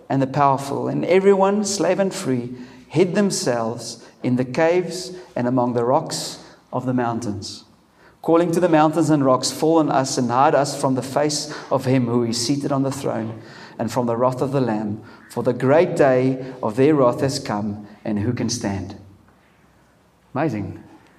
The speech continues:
Daai is, is 'n, is, is, is, is 'n,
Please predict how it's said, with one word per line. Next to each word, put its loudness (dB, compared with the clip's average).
Daai 2
is, -2
is -4
'n, -2
is, -6
is, -4
is, -6
is -4
'n, 0